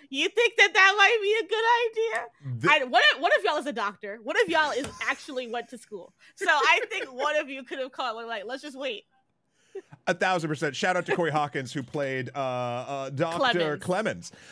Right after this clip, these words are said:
Speaker 1: Yeah.
Speaker 2: Um, did an awesome job there. Yeah, that was my big plot problem with the film, is that, look, I, I've never, Princess,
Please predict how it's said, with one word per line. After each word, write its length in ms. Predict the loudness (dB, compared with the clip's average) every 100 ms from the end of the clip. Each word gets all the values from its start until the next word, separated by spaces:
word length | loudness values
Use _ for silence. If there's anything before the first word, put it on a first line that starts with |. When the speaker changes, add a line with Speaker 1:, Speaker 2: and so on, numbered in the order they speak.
| -4
Speaker 1:
Yeah. 300 | 0 0 0
Speaker 2:
Um, 220 | -4 -8 -4
did 200 | -2 -2
an 60 | 0
awesome 260 | -2 -2
job 280 | -2 -2 0
there. 180 | 0 -2 -4 -2
Yeah, 360 | 0 2 -2 -8 _
that 320 | -2 -2 0 -2
was 180 | -4
my 220 | -2 -4 -4
big 540 | 0 0 0 -2 -8
plot 500 | -4 0 0 -2 _
problem 560 | -4 -2 -2 -4 -4 -4
with 220 | -4 -4
the 80 | -6
film, 280 | -6 -8 -10 _ _ -20 _ _ _ _ -4
is 260 | -2 -2
that, 480 | -2 -2 -2 -6 -18 _ _ _ _ _ _ _ _ _ _ _ _ _ _ _ _ _ _ -2
look, 260 | 0 0 -2
I, 80 | -4 -2
I've 180 | 0 0
never, 360 | 0 -2 -4 _ -4
Princess, 340 | -2 -2